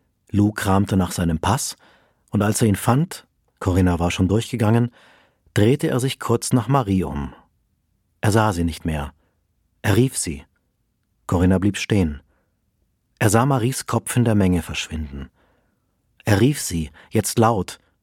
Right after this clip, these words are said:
aber sie kam nicht zurück. Hinter ihm drängten die Leute nach.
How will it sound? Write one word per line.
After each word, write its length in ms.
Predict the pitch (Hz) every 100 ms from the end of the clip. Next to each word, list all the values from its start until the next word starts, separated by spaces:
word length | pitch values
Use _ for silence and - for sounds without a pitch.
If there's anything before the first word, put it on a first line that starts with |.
| _ _
aber 180 | - 104
sie 100 | 101
kam 260 | 104 107 104
nicht 180 | 101 -
zurück. 400 | 98 82 - _ _ _ _ _ _ _ _ _ _ _
Hinter 320 | - 104 104
ihm 200 | 110 98
drängten 420 | 95 98 101 -
die 80 | 101
Leute 320 | 101 98 101
nach. 360 | 82 80 82 -